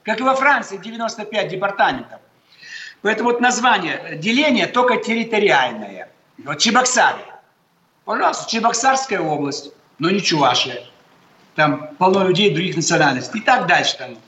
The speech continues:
Удмуртия, Ижевская область и так далее. И второе, что была у нас настоящая демократия, <clears throat> в Конституции должна быть поправка.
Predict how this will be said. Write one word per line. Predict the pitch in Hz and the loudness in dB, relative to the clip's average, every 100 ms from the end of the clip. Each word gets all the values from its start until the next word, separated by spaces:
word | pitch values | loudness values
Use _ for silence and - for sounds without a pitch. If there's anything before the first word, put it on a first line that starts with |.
| _ - | _ -14
Удмуртия, | 131 143 262 277 - 220 | -8 2 4 4 2 -2
Ижевская | 214 175 185 208 - 185 | 0 0 0 0 -2 -4
область | 185 165 151 | -4 -4 -6
и | - | -8
так | 165 | -6
далее. | - - - _ - - - - | -6 -8 -14 _ -20 -20 -20 -4
И | 226 | -2
второе, | 220 302 339 254 135 - - _ _ _ _ _ _ _ _ _ - | 4 4 4 2 -2 -8 -20 _ _ _ _ _ _ _ _ _ -14
что | - 190 | -10 -2
была | 233 240 | 0 2
у | |
нас | 208 214 | 0 -6
настоящая | 208 226 214 185 180 | -6 -4 -2 -2 -4
демократия, | 180 190 226 269 - - - - 120 - | -6 -6 -2 -2 -4 -10 -12 -16 -16 -20
<clears throat> | _ _ _ _ | _ _ _ _
в | - | -6
Конституции | 202 208 220 285 - 226 | -2 -2 0 0 2 2
должна | 196 190 | 2 2
быть | 165 - | 0 0
поправка. | 185 180 147 - - - | -2 2 2 0 -8 -20